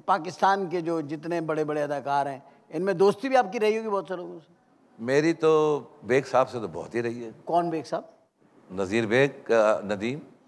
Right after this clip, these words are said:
Speaker 1: नहीं, आपके दोस्त और भी तो हैं, वो र-, रज़ाउल्ला बेग।
Speaker 2: रज़ाउल्ला बेग साहब जो हैं, वो भी, अ, क्या नाम है, बड़े हमारे श-, शुरू के बचपन के दोस्तों में से हैं।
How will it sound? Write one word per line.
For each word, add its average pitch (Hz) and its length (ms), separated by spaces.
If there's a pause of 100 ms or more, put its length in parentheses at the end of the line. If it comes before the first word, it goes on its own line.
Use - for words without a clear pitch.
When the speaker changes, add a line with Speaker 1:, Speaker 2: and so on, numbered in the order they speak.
Speaker 1:
नहीं, 185 100
आपके 170 360
दोस्त 160 380
और 165 140
भी 165 100
तो 165 100
हैं, 175 120
वो 180 240
र-, 151 280
रज़ाउल्ला 165 460
बेग। 143 240 (840)
Speaker 2:
रज़ाउल्ला 175 380
बेग 156 180
साहब 143 240
जो 135 120
हैं, 131 240
वो 123 200
भी, 156 340
अ, 127 180
क्या 120 180
नाम 123 180
है, 113 380 (280)
बड़े 113 360 (240)
हमारे 107 280
श-, - 580
शुरू 107 240
के 104 80
बचपन 101 320
के 101 80
दोस्तों 98 320
में 98 100
से 87 120
हैं। 85 200